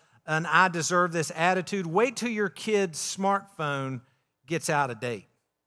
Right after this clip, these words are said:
And they come out with the iPhone forty-seven or forty-eight, whatever iteration they're on.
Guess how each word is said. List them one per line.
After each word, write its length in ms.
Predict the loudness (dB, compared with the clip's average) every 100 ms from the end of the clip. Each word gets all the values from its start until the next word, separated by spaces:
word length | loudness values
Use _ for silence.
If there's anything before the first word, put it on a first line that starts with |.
| _ _ _ _ -6
And 100 | -2
they 100 | 0
come 240 | 2 4
out 240 | 6 4 0
with 140 | -6
the 120 | 0
iPhone 640 | 4 4 4 0 -2 -2 -4
forty-seven 760 | -4 -2 -4 0 0 0 -2
or 120 | -4
forty-eight, 580 | -6 -6 -2 0 -2 -4
whatever 540 | 0 0 2 -2 -4 -8 _ _ _ _
iteration 600 | 4 6 6 4 0 -2
they're 160 | 2 2
on. 320 | 4 2